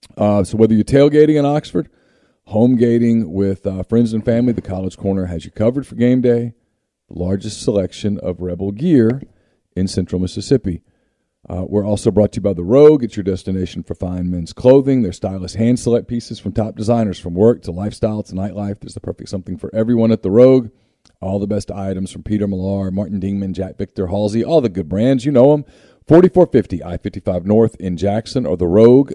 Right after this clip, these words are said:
dot com. And we're brought to you by Comer Heating and Air. Comer Heating and Air and Southern Air Conditioning and Heating, different names, same great products and services. If you live in Oxford, Tupelo, or the surrounding area, call Comer, six six two, eight oh one, one seven seven seven.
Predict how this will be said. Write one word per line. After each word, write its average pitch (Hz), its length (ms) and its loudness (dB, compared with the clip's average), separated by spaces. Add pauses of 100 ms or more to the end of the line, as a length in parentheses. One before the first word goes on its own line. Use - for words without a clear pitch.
dot 87 300 -10
com. 180 380 -2 (540)
And 113 140 0
we're 135 80 0
brought 107 160 2
to - 40 -14
you - 40 0
by 117 80 2
Comer 120 300 2
Heating 131 240 2
and 135 100 -2
Air. 143 240 -6 (840)
Comer 101 200 -2
Heating 104 260 2
and 98 80 0
Air 101 140 0
and 87 100 -8
Southern 117 320 2
Air 113 100 2
Conditioning 101 440 -4
and 82 80 -6
Heating, 92 320 -4
different 92 320 0
names, 95 300 -2
same 147 340 0
great 110 260 0
products 87 380 -10
and 80 80 -14
services. 82 500 -10
If 80 140 -16
you 78 40 -14
live 85 200 -6
in 85 240 -8
Oxford, 101 540 -10 (340)
Tupelo, 104 420 -2
or 101 80 0
the 90 100 -6
surrounding 90 540 -8
area, 90 300 -6
call 104 320 -6
Comer, 107 420 0
six - 400 -10
six - 320 -10
two, 127 340 -2
eight 90 220 -4
oh 92 120 2
one, 101 340 0
one 95 260 -2
seven 95 400 -4
seven 85 380 -8
seven. 190 400 2